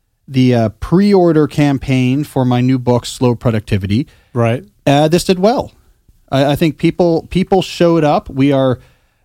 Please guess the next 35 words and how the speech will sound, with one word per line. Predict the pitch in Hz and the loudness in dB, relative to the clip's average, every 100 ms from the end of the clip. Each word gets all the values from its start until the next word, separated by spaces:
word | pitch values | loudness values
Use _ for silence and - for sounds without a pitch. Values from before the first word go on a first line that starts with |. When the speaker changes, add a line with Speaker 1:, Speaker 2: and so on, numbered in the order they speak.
| - | -6
Speaker 1:
moving | 131 180 220 196 190 185 | 0 2 2 2 0 0
a | 139 135 120 | 0 0 -2
good | 127 120 175 190 160 | -8 -2 0 0 0
number | 151 165 160 156 | 0 2 2 0
of | 147 139 127 | 0 -2 -4
copies | - 156 156 - 131 127 | -2 -2 -2 0 -2 0
of | 156 156 | -2 -2
my | 151 | -2
book, | 131 131 127 | 0 -2 -2
Slow | - 135 | -2 -2
Productivity, | - 131 - 113 110 | 0 -2 -2 -4 -2
which | 139 - | -4 -2
comes | 196 196 | -2 0
out | 165 | 0
on | 147 | 0
March | 139 123 - | 0 -2 -4
fifth, | - 226 139 - | -2 0 0 -4
but | |
the | 143 | -6
pre-orders, | 131 185 190 151 131 147 | -4 -2 0 0 0 -2
as | 139 | 0
I | 143 | -2
mentioned, | 135 147 143 120 | 0 -2 -2 -6
is | 113 | -4
very | 139 131 | -4 -2
important | 120 110 - 151 135 113 | -4 -6 -4 -4 -4 -6
for | 113 | -4
helping | 131 131 117 | -4 -4 -8
the | 107 | -4
book | 123 - | -6 -4
get | 117 | -8
a | 110 | -6
big | 117 - | -6 -6
start. | - 185 147 | -2 0 0
And, | 135 | -2